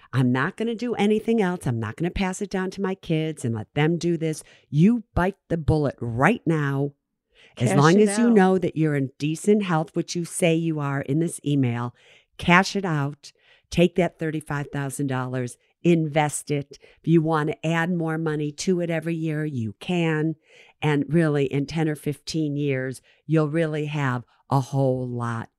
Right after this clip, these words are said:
Speaker 1: more money. Seriously. Don't
Speaker 2: Don't
Speaker 1: you dare put one more penny in this losing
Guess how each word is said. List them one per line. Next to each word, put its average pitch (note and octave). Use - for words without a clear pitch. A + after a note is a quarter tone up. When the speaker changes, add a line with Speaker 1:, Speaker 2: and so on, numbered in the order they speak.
Speaker 1:
more A#2+
money. A#2+
Seriously. C3+
Don't C3
Speaker 2:
Don't F#3+
Speaker 1:
you E3
dare B2+
put -
one C#3
more C#3+
penny B2+
in G#2
this A#2
losing B2+